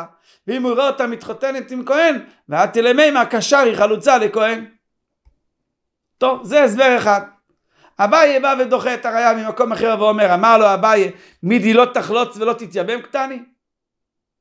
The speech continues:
אולי באמת יכולה לחלוץ. איך כתוב? "לא תינשא ולא תתייבם קטני", ולא חליצה, אבל היא חליץ לה, הוכנה מדשריה. אז אין ראיה.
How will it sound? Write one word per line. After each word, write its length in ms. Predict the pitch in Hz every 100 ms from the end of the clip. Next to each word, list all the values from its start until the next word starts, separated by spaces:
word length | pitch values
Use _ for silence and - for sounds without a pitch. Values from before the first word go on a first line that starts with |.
| _ _ _ _
אולי 240 | 190 254 262
באמת 260 | 262 269
יכולה 320 | 277 262 285 294
לחלוץ. 580 | 262 254 269 269 - _ _ _ _ _ _
איך 180 | - 311
כתוב? 420 | 311 - 220 151 - - -
"לא 100 | 254
תינשא 680 | 262 262 208 - - 339 427 370
ולא 120 | 311 277
תתייבם 460 | 247 180 214 202 180
קטני", 380 | - 180 139 - _ _ _ _ _ _ _ _ _ -
ולא 280 | 302 370 381
חליצה, 500 | 311 262 - 214 151 - _ _ _ 254
אבל 240 | 247 262
היא 80 | 320
חליץ 460 | 285 277 254 -
לה, 120 | 240 233
הוכנה 420 | 240 277 349 349
מדשריה. 640 | 269 285 294 330 330 339 330 - _ _ _ _ _ _ - - _ _ _
אז 180 | 233 254
אין 180 | 349 302
ראיה. 420 | 277 262 240 202